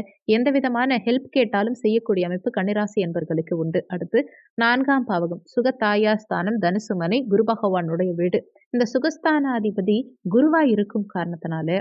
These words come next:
கணவனுக்கும் சரி அம்மாவுக்கும் சரி அட்வைஸ் பண்ணக்கூடிய அளவுக்கு இவங்க இருப்பாங்க. எதையும் துணிந்து செய்யக்கூடிய தைரியம் இவங்களுக்கு அதிகம் உண்டு.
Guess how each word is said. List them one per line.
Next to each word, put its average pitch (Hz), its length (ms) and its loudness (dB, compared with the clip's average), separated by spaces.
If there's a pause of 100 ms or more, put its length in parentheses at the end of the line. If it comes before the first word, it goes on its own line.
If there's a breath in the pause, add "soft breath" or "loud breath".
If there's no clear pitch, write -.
(120)
கணவனுக்கும் 220 680 -2
சரி 170 200 -2 (420 loud breath)
அம்மாவுக்கும் 220 640 0
சரி 175 180 0 (180)
அட்வைஸ் 247 360 0
பண்ணக்கூடிய 185 460 0
அளவுக்கு 214 320 0
இவங்க 175 200 -4 (100)
இருப்பாங்க. 160 340 -2 (440 soft breath)
எதையும் 226 340 0 (140)
துணிந்து 285 440 2
செய்யக்கூடிய 185 680 0 (200)
தைரியம் 233 460 0 (160)
இவங்களுக்கு 170 500 -2
அதிகம் 185 300 -2 (120)
உண்டு. 165 180 0